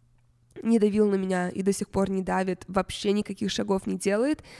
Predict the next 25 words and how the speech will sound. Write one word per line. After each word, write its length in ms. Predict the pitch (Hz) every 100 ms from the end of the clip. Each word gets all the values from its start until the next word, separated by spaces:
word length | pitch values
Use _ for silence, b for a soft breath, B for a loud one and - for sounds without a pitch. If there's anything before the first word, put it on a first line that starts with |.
| B B
И 120 | 214
моя 140 | 214 208
подруга 320 | 196 220 226
сразу 300 | - 208 196
подумала, 340 | 202 190 208
что, 300 | 208 - 202 -
«О, 160 | 214
у 60 | 190
него, 240 | 202 214
значит, 380 | 220 196 - -
маленький 400 | 202 202 202 202
член». 360 | - - 180 - B B B B _ _ _ _ -
И 60 |
я 160 | 247 269
говорю, 320 | 285 269 269
«Как 300 | - 269 -
это 180 | 415 311
грустно, 680 | 214 233 311 - 180 156 - B B B -
как 220 | 277 381
это 160 | 359
грустно, 420 | 247 247 269 302 277
что 560 | - - 226 214 202 220
мужчина 560 | 233 233 - 262 269
себя 300 | - 214 208
ведёт 460 | 208 196 214 196